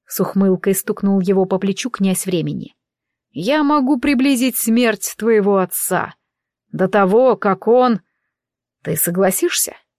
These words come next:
Но учти, это будет плюс две жены и два развода». «Лучше к целителю», — кисло улыбнулся Сергей. «А шрамы он уберёт, а то дети пугаются».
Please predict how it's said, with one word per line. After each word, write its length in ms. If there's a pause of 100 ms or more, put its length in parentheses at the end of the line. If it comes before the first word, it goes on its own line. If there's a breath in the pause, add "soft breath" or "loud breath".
(400)
Но 260
учти, 360
это 240
будет 380
плюс 300
две 260
жены 440
и 20
два 260
развода». 600 (720)
«Лучше 420
к 60
целителю», — 680 (320 soft breath)
кисло 340
улыбнулся 540
Сергей. 540 (480)
«А 120
шрамы 400
он 80
уберёт, 400 (300)
а 120
то 240
дети 280
пугаются». 720